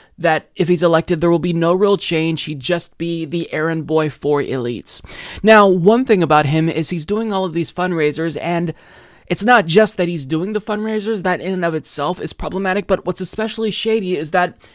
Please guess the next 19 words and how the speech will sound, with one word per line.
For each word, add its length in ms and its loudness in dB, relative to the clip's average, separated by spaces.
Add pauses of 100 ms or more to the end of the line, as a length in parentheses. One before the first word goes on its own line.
(340)
he 360 -4
is 400 2 (360)
shutting 400 0
out 140 -2
the 80 -6
press. 380 -6
He 100 -4
doesn't 300 0
want 260 0
them 220 2
to 180 -4
attend 320 -4
these 180 -6
fundraisers. 640 -2
Now, 160 2
if 140 -2
you're 80 -4
Mayor 300 -2
Pete, 400 -4